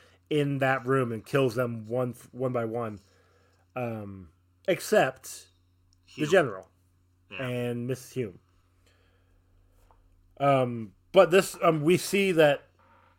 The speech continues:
Speaker 1: Gord has a bigger tie to the guns than what, like, he gave an indication of that in, uh, the last, when we first met him
Speaker 2: Yeah.
Speaker 1: in, in volume two, one, two, whatever it was,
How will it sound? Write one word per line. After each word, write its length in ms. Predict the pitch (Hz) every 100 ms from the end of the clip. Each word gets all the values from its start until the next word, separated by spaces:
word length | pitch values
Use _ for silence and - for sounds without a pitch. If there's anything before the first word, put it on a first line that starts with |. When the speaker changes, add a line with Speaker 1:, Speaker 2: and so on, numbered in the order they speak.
| _ 147
Speaker 1:
Gord 320 | 123 156 160
has 220 | 143 143
a 140 | 127 101 _ -
bigger 300 | 147 143 143
tie 300 | - 139 135
to 100 | 139
the 100 | 131
guns 440 | 127 117 120 107
than 260 | 113 113 113
what, 200 | 113 127
like, 140 | 165
he 180 | 190 214
gave 280 | 151 180 165
an 60 |
indication 520 | 156 143 123 147 139 135
of 100 | 107
that 300 | 113 110 - _ _ _ _ _ _
in, 480 | 143 131 123 120 110 - _ _ _ _ _ _
uh, 200 | - 104 110
the 140 | 127
last, 420 | 131 135 123 -
when 180 | 156 156
we 80 | 139
first 260 | - 135
met 160 | 139 147
him 280 | 127 110 101 _
Speaker 2:
Yeah. 120 | 117 120
Speaker 1:
in, 280 | 113 107 95 _ _
in 420 | - 117 107 101 92 -
volume 720 | 117 117 113 107 95 90 92 _ _
two, 340 | - 123 113 110 _ _ _ _ _ _ _ -
one, 360 | 107 113 107 95 _ _
two, 260 | - 120 104 101
whatever 280 | 117 107 101
it 40 |
was, 240 | 101 104